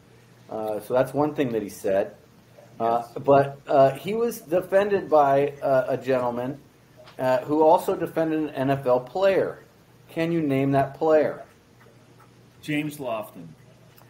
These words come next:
Speaker 1: Uh, I will make it even a bigger hint for the stat master. He played for the Packers.
Speaker 2: James Lofton.
Speaker 1: No, it wasn't James Lofton. Uh, but
Speaker 2: Uh, Mark
Speaker 1: you know.
Speaker 2: Chmura.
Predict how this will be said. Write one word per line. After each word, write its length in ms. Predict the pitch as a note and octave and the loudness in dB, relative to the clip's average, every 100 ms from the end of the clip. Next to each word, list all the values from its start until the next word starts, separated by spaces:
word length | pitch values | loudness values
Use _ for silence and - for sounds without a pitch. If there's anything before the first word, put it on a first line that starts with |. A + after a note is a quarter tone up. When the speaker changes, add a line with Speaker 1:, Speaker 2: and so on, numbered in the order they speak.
| _ _ - _ | _ _ -20 _
Speaker 1:
Uh, 220 | B2+ B2+ | -4 -2
I 180 | - B2 | 2 2
will 160 | C3 C3 | 2 0
make 280 | C3 C#3 C#3 | 0 0 0
it 240 | C#3+ C#3+ - _ | -2 -2 -20 _
even 360 | C#3+ D3 C#3+ C#3+ | -4 -2 -2 -2
a 100 | C3+ C3 - _ C#3 | -2 -4 -14 _ -2
bigger 300 | C3+ E3+ E3+ | 2 2 2
hint 280 | C#3+ C#3+ D3 - - | 0 -2 -2 -8 -4
for 140 | C#3+ | -2
the 100 | C#3 | -2
stat 360 | C#3+ B2+ A#2 A#2+ | -2 0 0 0
master. 560 | A2 A2+ - C#3+ E3 - _ _ _ _ | -4 -4 -4 -6 -6 -18 _ _ _ _
He 100 | C3 | -8
played 380 | C3+ D3+ D3+ D#3 | -6 2 2 2
for 80 | E3 | -4
the 80 | D#3+ | -4
Packers. 640 | F3+ F#3 F#3+ C3 - - _ _ - _ _ _ _ | 2 4 2 -2 -12 -18 _ _ -20 _ _ _ _
Speaker 2:
James 300 | - A#2+ B2+ | -16 -12 -12
Lofton. 460 | D3+ E3 G#3 - D3+ - _ - - _ _ _ _ - | -10 -10 -10 -16 -20 -20 _ -20 -20 _ _ _ _ -8
Speaker 1:
No, 260 | B2 C3 | 0 0
it 40 | C#3 | 4
wasn't 280 | C3+ D3 | 2 0
James 260 | C3+ C#3+ C#3 | -2 -2 -2
Lofton. 500 | C#3+ D3+ D#3 D3 F#2 - - | 2 4 4 -2 -12 -12 -2
Uh, 300 | A2 G#2 G#2 | 2 2 2
but 300 | A2 B2+ B2+ | 4 2 2
Speaker 2:
Uh, 60 | |
Mark 320 | C3+ D3 D#3 | -4 -2 -2
Speaker 1:
you 100 | D3+ | -4
know. 140 | A#2 C3+ | -4 -4
Speaker 2:
Chmura. 300 | D#3 B2 | -4 -6